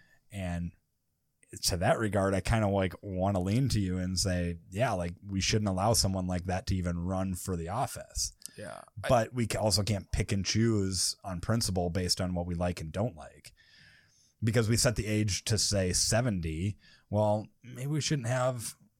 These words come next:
Speaker 1: maybe we shouldn't have seventy-year-olds. So let's, let's cut it down to sixty-eight. And then pretty soon we only have, what, thirty-five to forty-five people running? Like, that's not effective either.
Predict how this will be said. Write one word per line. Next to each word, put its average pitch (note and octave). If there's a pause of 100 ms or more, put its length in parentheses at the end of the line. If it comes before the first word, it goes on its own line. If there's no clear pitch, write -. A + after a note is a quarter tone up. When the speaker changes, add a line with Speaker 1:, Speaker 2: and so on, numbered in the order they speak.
(200)
Speaker 1:
maybe C3
we B2
shouldn't B2+
have A#2+
seventy-year-olds. F#2+
So G2
let's, G#2
let's B2+
cut C#3
it G#2+
down G#2+
to F2+
sixty-eight. F#2 (380)
And A2+
then A2+
pretty A2+
soon A2+
we G#2
only G#2
have, F2+ (340)
what, F2+
thirty-five G2
to F#2
forty-five G2+
people G#2+
running? A2
Like, D#2+
that's G#2
not F#2
effective E2+
either. E2